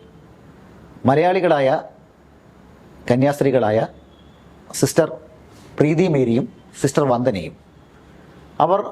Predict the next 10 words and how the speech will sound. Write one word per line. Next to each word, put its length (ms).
അവരുടെ 320
ജോലി 280
ആവശ്യാർത്ഥം 560
യാത്ര 260
ചെയ്യാൻ 220
നിൽക്കുകയാണ്. 420
അവരോടൊപ്പം 460
മൂന്ന് 280
ആദിവാസി 420
പെൺകുട്ടികളും 520